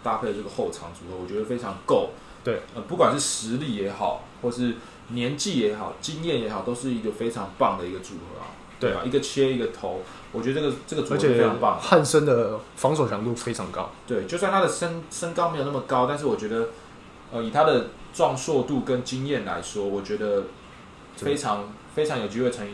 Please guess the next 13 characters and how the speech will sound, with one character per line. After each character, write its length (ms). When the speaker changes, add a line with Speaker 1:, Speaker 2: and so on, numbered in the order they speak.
Speaker 1:
成 180
为 60
下 220
一 80
个 120
的， 200
可 80
能 40
小 140
安 240
之 140
类 160
的。 80